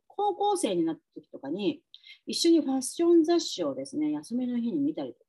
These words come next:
休み、休み時間か。休み時間の時に見て、友達がさ、言うわけよ。私より二十キロぐらいや-、痩せてる、すごい、もう学年でも超スタイルがいいっていうような、もう友達とかがね、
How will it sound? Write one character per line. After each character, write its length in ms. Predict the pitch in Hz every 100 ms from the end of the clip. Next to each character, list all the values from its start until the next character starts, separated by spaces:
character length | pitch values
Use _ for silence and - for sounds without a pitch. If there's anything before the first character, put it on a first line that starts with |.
| _
休 200 | 143 -
み、 160 | 208 -
休 220 | 170 170
み 100 | 247
時 80 | 233
間 160 | - 285
か。 160 | - - _ _ _ _ _ _ _
休 180 | - 202
み 120 | 262
時 100 | 294
間 160 | 285 202
の 140 | 165 -
時 220 | 190 175 156
に 400 | 214 247 180 - - - _ -
見 220 | 262 269
て、 540 | 170 190 202 175 139 _ _
友 240 | 247 302 330
達 240 | 330 311
が 140 | 285
さ、 400 | 277 262 196 - - _
言 160 | 269 320
う 20 |
わ 140 | 330
け 160 | 302 175
よ。 160 | 151 139
私 340 | 180 196 -
よ 80 | 294
り 60 |
二 240 | 185 175 185
十 140 | 277
キ 120 | 285
ロ 80 | 311
ぐ 100 | 311
ら 120 | 294
い 40 | 175
や-、 100 | 175 - _
痩 100 | 185
せ 120 | 190
て 140 | 180 185
る、 220 | 208 175
す 180 | - 196
ご 120 | 277
い、 120 | 220 - _ -
も 140 | 220
う 40 | - _
学 220 | 233 240
年 160 | 339 349
で 80 | 359
も 120 | 196
超 180 | 330 226
ス 80 |
タ 160 | - 294
イ 40 |
ル 100 | 190
が 80 | 151 -
い 180 | 262
い 0 | 175
っ 40 |
て 100 | -
い 200 | 160 160
う 60 | 156
よ 200 | 190 156
う 40 |
な、 240 | 180 165 277
も 220 | 302 262
う 80 | -
友 160 | 175
達 400 | 170 - 262 403 - _ _ _
と 60 | 226
か 100 | 202
が 100 | 139
ね、 280 | 139 -